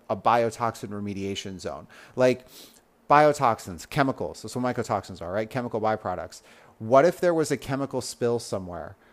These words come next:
Would you be like, like, in your house, what if there's a chemical spill? Would you be like, "Ah, you know what?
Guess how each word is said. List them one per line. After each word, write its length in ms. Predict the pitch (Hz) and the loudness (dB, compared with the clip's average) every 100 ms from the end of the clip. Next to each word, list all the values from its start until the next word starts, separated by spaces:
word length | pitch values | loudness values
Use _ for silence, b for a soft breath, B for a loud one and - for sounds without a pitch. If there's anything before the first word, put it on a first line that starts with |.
| b | b
Would 220 | - 117 117 | -6 -4 -4
you 80 | |
be 180 | 127 139 | -2 2
like, 380 | 143 135 127 123 | 4 6 4 2
like, 300 | 123 127 131 | -2 -2 0
in 100 | 135 | -2
your 120 | 127 | -2
house, 260 | 117 113 - | -2 -2 -2
what 60 | |
if 40 | 175 | -4
there's 140 | 180 | -4
a 60 | 170 | -4
chemical 380 | - 143 123 110 | -6 -6 -6 -8
spill? 440 | - 104 87 85 b b b b | -6 -6 -6 -8 b b b b
Would 140 | 123 143 | -8 -2
you 40 | |
be 120 | 151 | 2
like, 180 | 143 147 | 2 2
"Ah, 60 | 196 | 0
you 160 | 180 | 0
know 160 | 180 185 | 0 2
what? 340 | 180 180 - | 4 4 0